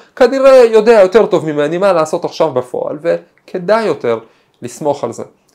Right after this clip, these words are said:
זאת האמת מסמכות, ויש בה היגיון סטטיסטי. אבל מה אם אין לי פרופסור בהישג יד? אמרנו שאני מוכן לוותר על הסיכוי,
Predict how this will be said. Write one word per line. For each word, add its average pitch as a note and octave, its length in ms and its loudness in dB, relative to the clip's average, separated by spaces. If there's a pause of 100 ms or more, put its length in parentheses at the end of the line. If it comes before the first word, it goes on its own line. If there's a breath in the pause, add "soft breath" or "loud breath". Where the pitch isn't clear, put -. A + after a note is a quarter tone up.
זאת G3+ 220 -4
האמת A#3 420 -6 (720 soft breath)
מסמכות, F3 720 -8
ויש F#3+ 340 -4
בה F#3 80 -4
היגיון D3+ 460 -6
סטטיסטי. - 640 -18 (1000)
אבל D3 160 -2
מה F#4 180 -6
אם A3+ 100 -8
אין G#3 100 -8
לי G#3 80 -8
פרופסור D3 600 -8
בהישג A#2 420 -8
יד? - 240 -12 (1800 soft breath)
אמרנו F3 240 -2
שאני F#3+ 200 -6
מוכן E3+ 280 -4
לוותר G3+ 340 0
על F3+ 200 0 (260)
הסיכוי, D#3 640 -2